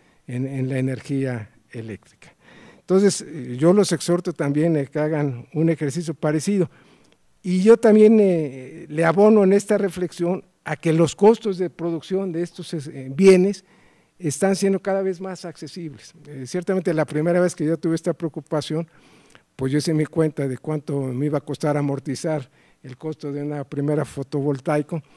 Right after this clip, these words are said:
y, y era de mucho más años que lo que yo calculo vivir. Ya cuando hice la inversión ya no era tanta la diferencia.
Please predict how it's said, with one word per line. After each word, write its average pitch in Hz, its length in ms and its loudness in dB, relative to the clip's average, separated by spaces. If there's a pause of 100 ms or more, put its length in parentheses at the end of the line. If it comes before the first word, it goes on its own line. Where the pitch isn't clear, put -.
(240)
y, 135 200 -6
y 131 160 -2
era 165 160 4
de 151 80 2
mucho 139 240 -4
más 165 240 2
años 170 260 0
que 147 100 -6
lo 135 120 -6
que - 140 -6
yo 156 180 2
calculo 165 480 2
vivir. 165 400 0 (680)
Ya 156 200 0
cuando 170 260 0
hice 180 180 2
la 160 60 2
inversión 156 400 0
ya 170 160 -4
no 175 80 0
era 165 160 -2
tanta 160 380 -6
la 151 100 -6
diferencia. 151 540 -10